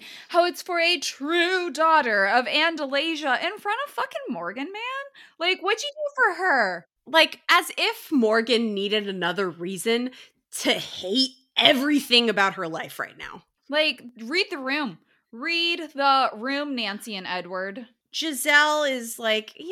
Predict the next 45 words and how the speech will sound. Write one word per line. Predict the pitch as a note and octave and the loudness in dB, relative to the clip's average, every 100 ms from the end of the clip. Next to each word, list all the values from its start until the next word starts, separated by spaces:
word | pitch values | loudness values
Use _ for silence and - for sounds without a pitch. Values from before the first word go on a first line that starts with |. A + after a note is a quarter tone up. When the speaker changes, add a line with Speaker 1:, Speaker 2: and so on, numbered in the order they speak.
| G#4+ G#4+ | -2 0
Speaker 2:
you | G#4 | 0
know, | G4+ F#4 | 2 0
is | - C#4 | 0 -2
life | C4+ E4 E4+ | 0 0 -2
easier | G#3+ G3+ D4+ F#4 | -8 -6 -2 0
in | F4 | 0
Andalasia?" | E4 F4 E4+ E4+ D4 | -2 -4 -4 -4 -2
No, | C4+ D4+ | 2 4
of | G#3+ | 4
course | - E4+ - | 4 2 2
it's | A3 | -2
not. | F#3+ | 0
It's | F3 | -2
a | A#3 | -6
fucking | - E4 C#4+ | -6 -4 -2
magical | G#3+ B3 B3+ G#3 F3+ | 2 2 2 -4 -4
world, | F3 B3+ G3 G3 - | 2 4 4 0 -2
and | G3 A3 | -4 0
there's | A3 G3+ - | 2 0 -4
trolls | - - C4 C4 G#3+ | -10 -2 2 2 2
and | G3+ F#3+ F3 | -4 -6 -4
goblins | D#3+ G#3+ A3+ G3+ F#3+ | 0 2 2 -2 -4
and | F#3+ F3+ | -6 -2
whatever. | A3 C4 F#3 D#3 - _ _ _ _ - | 2 2 2 -8 -12 _ _ _ _ 0
But | C4 B3+ B3+ | 2 2 0
now | B3+ A#3+ F#3+ F3 F3 - _ _ _ | 2 4 4 2 -2 -8 _ _ _
we | G#3+ G#3+ G#3+ | -10 -8 -8
cut | - B3 - | 0 2 2
to | - A#3+ A3+ - | -2 -2 -2 -4
Robert | G#3 A3+ A#3 B3+ - | 0 2 4 0 0
getting | G#3 G#3 G3+ | 0 0 -2
on | G3 | -4
the | F3+ | -6
train. | - - E3+ E3 E3+ - | -6 -4 -2 -4 -6 -6
It | F3 | -8
is | E3+ - | -10 -12
his | D#3 | -14
first | - C#3 - | -14 -14 -6
day. | A#3+ A#3 A#3 | 0 0 0
He | A#3+ B3 | -4 -6
meets | B3+ C4 C4+ | -6 -6 -10
his | A3+ | -10
little | A3 G3+ | -6 -6
train | F#3+ A3 F#3+ G3 | -6 -4 -4 -4
mates. | F3+ F3+ - - | -6 -6 -10 -16